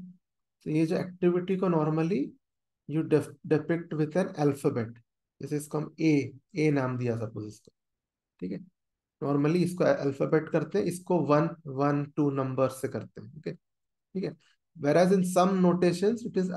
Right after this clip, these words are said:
other way around, ऐसा भी होता है, ठीक है, क्योंकि इसमें तो ये आपको नेटवर्क डायग्राम बनाना है, दुनिया भर में कोई कैसे भी बना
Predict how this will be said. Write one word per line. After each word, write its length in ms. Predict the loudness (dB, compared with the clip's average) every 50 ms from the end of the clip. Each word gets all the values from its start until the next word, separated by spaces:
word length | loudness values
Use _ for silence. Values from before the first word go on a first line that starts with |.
| 0
other 140 | 2 4 4 4 2
way 100 | 2 0
around, 240 | -2 -4 -6 -6 -8 -10
ऐसा 200 | -8 -4 -4 -2
भी 160 | -2 -2 -2 -2 0
होता 280 | -2 -2 0 0 0 0
है, 120 | -2 -6 -12 _ _ _ _ _ _ _ _ _ _ _ _ _ _ _ -14
ठीक 100 | -12 -10
है, 80 | -10 -12
क्योंकि 680 | -14 -18 -20 _ _ _ _ _ _ _ -4 -2 -2
इसमें 220 | -2 0 -2 0 0
तो 260 | 0 -2 -2 -6 -14 _ _ _ -12
ये 140 | -2 0 2
आपको 300 | 2 2 2 0 0 2
नेटवर्क 460 | 2 0 0 0 2 2 2 4 4
डायग्राम 360 | 2 2 4 4 2 2 2
बनाना 320 | 2 2 2 2 2 0 -2
है, 160 | -4 -8 -6 -2 0
दुनिया 280 | 2 4 4 4 4
भर 180 | 4 4 2 2
में 100 | 0 -2 0 2
कोई 220 | 2 2 2 0 -2 -6 -12 -18 _ _ _ _ _
कैसे 220 | 0 2 4 4 4
भी 100 | 6 6
बना 240 | 6 6 4 4